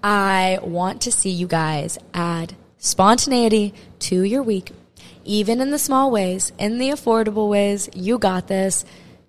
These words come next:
This will make you more excited about life.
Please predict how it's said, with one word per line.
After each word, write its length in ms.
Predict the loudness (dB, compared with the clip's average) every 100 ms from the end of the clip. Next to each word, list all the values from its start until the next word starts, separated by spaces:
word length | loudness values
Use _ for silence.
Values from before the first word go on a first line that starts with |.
| _ -4
This 360 | -2 0 -4 -4
will 140 | -6
make 260 | -4 -4 -4
you 380 | -2 0 -2 -6 -16 _ _ -10
more 220 | 2 2
excited 420 | 4 2 4 4
about 240 | 4 2 0
life. 340 | -4 -6 -14